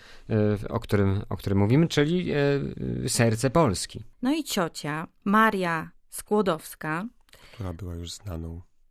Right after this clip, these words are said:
Speaker 2: Tak,
Speaker 3: postacią.
Speaker 2: oczywiście, wszyscy wiedzą, wyjechała do Paryża, no ale czy ona nie odwiedzała tych swoich kozienic? Oczywiście, że odwiedzała. I wtedy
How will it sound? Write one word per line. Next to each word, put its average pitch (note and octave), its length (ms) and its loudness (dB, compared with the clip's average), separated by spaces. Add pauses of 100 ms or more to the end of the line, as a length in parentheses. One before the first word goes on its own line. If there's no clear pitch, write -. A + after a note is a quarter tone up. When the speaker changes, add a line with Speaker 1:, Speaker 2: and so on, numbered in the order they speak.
(160)
Speaker 2:
Tak, F3 300 0
Speaker 3:
postacią. - 240 -6
Speaker 2:
oczywiście, A#3 520 -2
wszyscy A#3+ 360 -4
wiedzą, F#3 340 2
wyjechała F#3+ 400 -2
do F#3 120 -4
Paryża, E3+ 460 -4
no F3 100 -4
ale F3+ 220 -4
czy G3+ 220 -2 (120)
ona G3 560 -2
nie F#3+ 200 -2
odwiedzała F#3 800 0
tych - 200 -8
swoich F3+ 300 -6
kozienic? F3 480 -6
Oczywiście, A3+ 480 -4
że E3+ 120 -4
odwiedzała. D#3 560 -4
I - 40 -12
wtedy B3 400 2